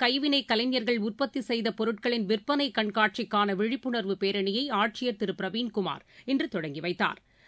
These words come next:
திருவண்ணாமலையில் நடைபெறவுள்ள கார்த்திகை தீப திருவிழாவிற்காக மாநகராட்சி மூலம் மேற்கொள்ளப்பட்டு வரும் பணிகள் குறித்து நகராட்சி நிர்வாக இயக்குநர் மதுசூதன் ரெட்டி இன்று ஆய்வு மேற்கொண்டார். தூத்துக்குடி மாவட்டத்தில் விவசாயிகள் குறைதீர் கூட்டம் வரும் வியாழக்கிழமை நடைபெறவுள்ளதாக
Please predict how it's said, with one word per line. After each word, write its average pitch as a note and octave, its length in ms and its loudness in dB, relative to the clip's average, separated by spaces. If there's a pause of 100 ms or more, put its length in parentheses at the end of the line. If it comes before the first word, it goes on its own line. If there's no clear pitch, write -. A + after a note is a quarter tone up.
(200)
திருவண்ணாமலையில் F4 760 6
நடைபெறவுள்ள B3 580 0
கார்த்திகை C4+ 580 0
தீப A#3+ 260 0
திருவிழாவிற்காக A#3 1120 2
மாநகராட்சி C4+ 680 2
மூலம் A#3 300 0
மேற்கொள்ளப்பட்டு A#3 640 0
வரும் G#3+ 220 -2
பணிகள் A3 360 0
குறித்து A3 380 0
நகராட்சி B3 540 2
நிர்வாக A3 460 0
இயக்குநர் G#3+ 480 -2
மதுசூதன் A#3 600 0
ரெட்டி F#3+ 400 -2 (260)
இன்று G3+ 340 0
ஆய்வு G3 340 2
மேற்கொண்டார். F#3 560 0 (520)
தூத்துக்குடி F#4 480 6
மாவட்டத்தில் C#4 600 4
விவசாயிகள் C#4+ 640 2
குறைதீர் B3+ 440 0
கூட்டம் D4 340 0
வரும் A#3 240 0
வியாழக்கிழமை A#3 720 4
நடைபெறவுள்ளதாக G3 920 0